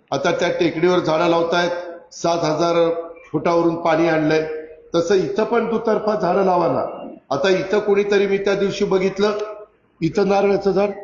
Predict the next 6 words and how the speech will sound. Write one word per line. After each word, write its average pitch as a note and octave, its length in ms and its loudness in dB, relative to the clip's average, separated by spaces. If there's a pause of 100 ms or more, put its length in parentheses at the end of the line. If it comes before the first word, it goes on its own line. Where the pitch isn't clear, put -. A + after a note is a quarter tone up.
(280)
तिथं D#3 240 -2
नारळाचं B2+ 420 -2
झाड, G#2+ 140 -4 (480)
तिथं F3 260 2
नारळाचं D3+ 400 2
झाड. A#2+ 200 -2